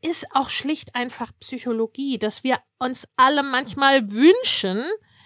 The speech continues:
es wäre so, dass wir ohne etwas dafür zu tun über Nacht zehn oder gar dreißig Kilo leichter sind, die Millionen auf dem Konto haben oder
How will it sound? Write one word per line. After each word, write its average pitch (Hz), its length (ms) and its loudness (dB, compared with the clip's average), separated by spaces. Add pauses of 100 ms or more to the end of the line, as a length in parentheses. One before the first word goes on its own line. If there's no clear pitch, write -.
(140)
es 302 280 -8
wäre 320 400 4
so, 185 240 -6
dass - 240 -10
wir 226 160 -4
ohne 466 300 0
etwas 349 260 -4
dafür 320 380 -2
zu - 160 -12
tun 233 420 -8
über 226 260 -4
Nacht 220 380 -2 (800)
zehn 262 500 2
oder 180 200 -4
gar 170 160 -6
dreißig 294 440 0
Kilo 214 300 -2
leichter 349 540 0
sind, 330 440 0
die 220 100 -8
Millionen 254 760 -2
auf 190 160 -2
dem 208 160 -4
Konto 370 480 0
haben 302 600 4
oder 294 440 2